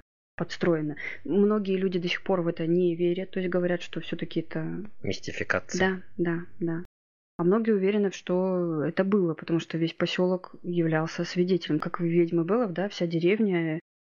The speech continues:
Speaker 1: плюс даже президент С Ш А.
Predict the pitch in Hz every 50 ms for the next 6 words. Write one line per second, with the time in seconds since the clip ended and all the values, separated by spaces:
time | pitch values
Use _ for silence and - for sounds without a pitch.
0 | _ - - 190 185 185 175 185 185 180 175 170 170 165 165 165 - - - -
1 | - - - - - 180 185 185 180 190 180 175 165 156 151 - - - - -
2 | - - 170 - - 175 156 151